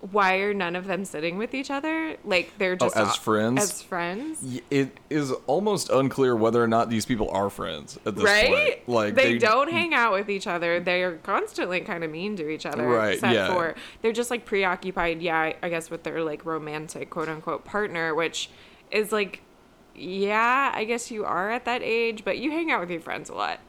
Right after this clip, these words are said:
Speaker 2: Right. You would, you would still all be sitting at the same table.
Speaker 1: Right.
Speaker 2: Although, like, yeah, because they're all, like, in with each other, or
Speaker 1: Yeah.
Speaker 2: inside each other,
Speaker 1: Inside
Speaker 2: the,
Speaker 1: of each other.
Speaker 2: the,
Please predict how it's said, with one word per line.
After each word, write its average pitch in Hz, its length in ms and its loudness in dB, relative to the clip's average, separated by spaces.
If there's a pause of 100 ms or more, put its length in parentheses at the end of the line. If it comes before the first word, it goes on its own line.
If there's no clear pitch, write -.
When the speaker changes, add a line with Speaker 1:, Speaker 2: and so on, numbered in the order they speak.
(400)
Speaker 2:
Right. 160 380 2
You 135 160 4
would, 131 200 4
you 139 140 2
would 131 80 2
still 147 240 4
all 117 120 6
be 104 100 2
sitting 120 280 0
at 98 60 -2
the 98 80 -6
same 101 220 -2
table. 110 400 0 (100)
Speaker 1:
Right. 220 140 2
Speaker 2:
Although, 185 260 6
like, 135 400 2
yeah, 110 520 2 (420)
because 123 520 0
they're 113 240 4
all, 110 400 4
like, 101 420 0 (720)
in 127 200 4
with 113 160 2
each 104 180 -2
other, 107 420 4
or - 80 -6
Speaker 1:
Yeah. - 240 2
Speaker 2:
inside 117 380 2
each 104 160 -2
other, 107 400 2
Speaker 1:
Inside 190 280 2
Speaker 2:
the, - 80 2
Speaker 1:
of 151 60 -8
each 156 120 -6
other. 156 320 -4
Speaker 2:
the, 104 600 2